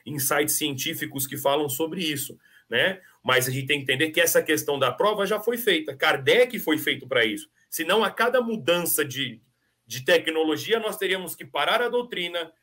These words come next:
refazer de novo os estudos científicos, ou seja, a doutrina jamais avançaria. A parte científica foi provada por Nobels, por grandes pessoas da época, no final do século dezenove. Pra quem quiser estudar,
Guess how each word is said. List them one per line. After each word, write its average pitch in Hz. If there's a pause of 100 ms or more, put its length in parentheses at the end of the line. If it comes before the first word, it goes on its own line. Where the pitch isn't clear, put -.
(160)
refazer 156
de 247
novo 226
os 180
estudos 262
científicos, 185
ou 185
seja, 143 (120)
a 165
doutrina 202
jamais 175
avançaria. 151 (540)
A 110
parte 170
científica 180
foi 175
provada 165
por 156
Nobels, 156 (220)
por 151
grandes 220
pessoas 175
da 139
época, 107
no 123
final 175
do 202
século 185
dezenove. 127 (500)
Pra 104
quem 147
quiser 131
estudar, 127